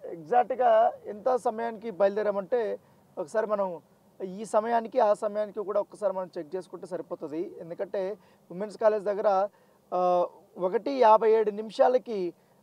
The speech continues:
ఆ, మనం అక్కడి నుంచి స్టార్ట్ అయ్యాము. ఇప్పుడు దిల్సుఖ్ నగర్కి వచ్చే కొందరికి రెండు తొమ్మిది నిమిషాలు అవుతుంది. ఇక్కడ, ఇక్కడ ఆపాము మనము. అంటే దాదాపు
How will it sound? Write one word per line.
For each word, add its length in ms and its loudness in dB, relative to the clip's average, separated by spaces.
ఆ, 240 2
మనం 260 -4
అక్కడి 200 -8
నుంచి 200 -14
స్టార్ట్ 320 0
అయ్యాము. 320 0
ఇప్పుడు 540 -6
దిల్సుఖ్ 280 -12
నగర్కి 260 -6
వచ్చే 180 -10
కొందరికి 560 -6
రెండు 260 -4
తొమ్మిది 360 -6
నిమిషాలు 340 -8
అవుతుంది. 500 -10
ఇక్కడ, 180 -14
ఇక్కడ 240 -8
ఆపాము 340 -4
మనము. 300 -14
అంటే 260 0
దాదాపు 680 0